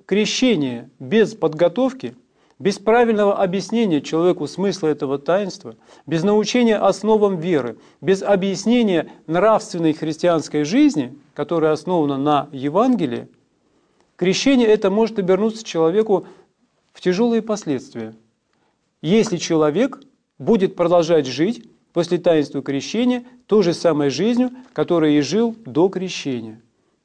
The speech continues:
Почему же это бывает? Почему такое может произойти? Это бывает именно тогда, когда перед таинством крещения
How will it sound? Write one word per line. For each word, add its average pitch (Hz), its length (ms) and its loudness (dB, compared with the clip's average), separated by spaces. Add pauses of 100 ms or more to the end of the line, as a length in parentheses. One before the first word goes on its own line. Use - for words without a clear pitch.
Почему 233 320 2
же 233 100 2
это 233 160 2
бывает? 190 680 0 (240)
Почему 226 320 0
такое 208 300 2
может 196 260 -2
произойти? 170 600 -4 (360)
Это 196 180 0
бывает 208 380 2
именно 202 240 0
тогда, 196 340 2
когда 170 440 2 (880)
перед 180 240 0
таинством 165 440 0
крещения 233 600 -2